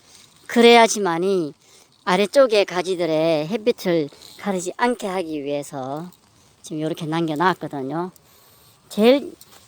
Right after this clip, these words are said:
이상적인 마음에 그리는 모습은 이 가지를 조금 더 키워서 제일 튼튼하고 굵고 제일 길게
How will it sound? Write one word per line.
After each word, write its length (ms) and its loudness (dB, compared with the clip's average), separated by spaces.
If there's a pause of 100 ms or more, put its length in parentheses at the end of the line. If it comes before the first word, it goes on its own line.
이상적인 640 2
마음에 400 4
그리는 480 0
모습은 680 -2 (540)
이 320 2
가지를 960 0 (540)
조금 360 -4
더 400 2 (1300)
키워서 720 4
제일 540 4 (400)
튼튼하고 600 -2
굵고 680 2 (600)
제일 380 -2
길게 800 6